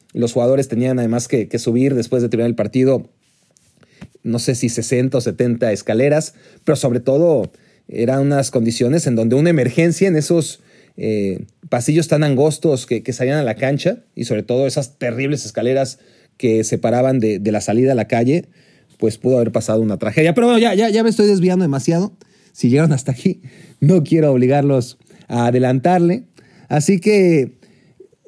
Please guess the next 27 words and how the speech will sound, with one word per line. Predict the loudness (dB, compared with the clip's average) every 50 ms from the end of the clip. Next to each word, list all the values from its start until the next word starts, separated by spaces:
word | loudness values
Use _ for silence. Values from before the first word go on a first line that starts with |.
| -20 -8
deportivamente, | -2 -2 0 0 0 0 0 2 2 2 2 2 2 0 0 0 0 0
más | 0 0 0 0
allá | 0 2 0
de | 0
todos | 0 0 -2 -2 -2
esos | -4 -6 -4 -2
cambios | 0 0 0 2 0 0 -2 -2
que, | -4 -6 -8
que, | -8 -8 -4
que | -2 0
vivía | 2 2 2 4 2 2 2 0
Cruz | 0 -2 -2 -2
Azul | -2 -2 0 2 2 4 4
a | 2
la | 2 2
hora | 2 0 0 0
de | 0 -2
cambiarse | -2 -2 -2 -2 -2 -2 -2 -4
de | -4 -2
estadio | 0 0 2 2 2 2 2 0
y | 0 0
la | -2 -4
estructura | -4 -6 -6 -2 0 0 0 0
propia | 0 -2 0 0 -2
del | -2 0
fútbol | 0 0 0
mexicano, | 0 0 -2 -2 0 0 2 2 2 0 -2 -4